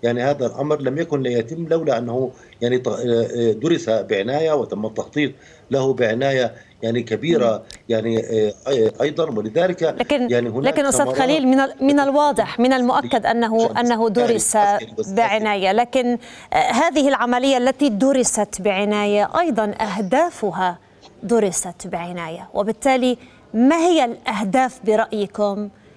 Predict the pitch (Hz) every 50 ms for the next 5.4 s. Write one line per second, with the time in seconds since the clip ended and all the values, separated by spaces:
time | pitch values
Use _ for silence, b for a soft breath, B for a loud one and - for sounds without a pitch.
0 | b b - 247 254 262 277 269 269 - 277 269 269 302 285 - 294 277 254 -
1 | 262 - - 214 - - 277 254 - - 214 262 247 196 254 - 226 240 247 233
2 | 214 226 226 226 b b b b b b b b - 226 233 247 247 240 233 -
3 | - 247 226 208 - 220 - 240 240 - - 185 - 226 214 208 240 226 - -
4 | - 226 - 247 330 339 - - - 220 196 190 202 202 185 190 175 170 170 165
5 | - - - 185 - - -